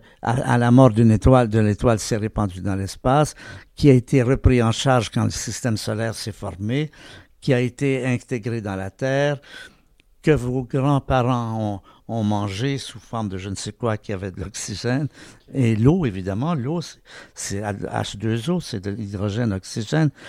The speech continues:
Cet oxygène-là, il, il a été fait par les étoiles géantes bleues. Donc, c'est donner quelque chose d'une sorte de continuité à notre existence.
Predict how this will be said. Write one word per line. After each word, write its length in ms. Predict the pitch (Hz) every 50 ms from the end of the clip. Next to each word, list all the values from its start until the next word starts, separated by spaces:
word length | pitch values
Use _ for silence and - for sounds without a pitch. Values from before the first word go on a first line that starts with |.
| - - - -
Cet 460 | - - - - - - 151 - -
oxygène-là, 720 | 139 110 - - - 104 92 95 107 98 98 113 147 175 190
il, 180 | 151 101 98 - -
il 160 | 101 98 90 101
a 60 | 107
été 220 | 98 - - 107
fait 240 | - - 156 160 170 - _ _
par 120 | - 139 120
les 180 | 127 120 104 113
étoiles 300 | 113 - - 127 123 110
géantes 300 | 104 113 117 107 98 92
bleues. 260 | 98 101 98 101 139 - _ - - - - - - - _
Donc, 220 | - 131 131 - -
c'est 220 | - - 151 135
donner 440 | 113 135 147 160 190 202 190 151 135
quelque 300 | - - 143 127 - -
chose 280 | - - 180 175 147 -
d'une 220 | 156 139 127 120
sorte 220 | - - 170 151 117
de 60 | 127
continuité 800 | - - 165 165 - - 156 139 127 127 131 117 - - 165 160
à 80 | 147
notre 200 | 135 131 - 135
existence. 760 | 135 127 113 117 117 110 104 - - 127 107 110 117 110 -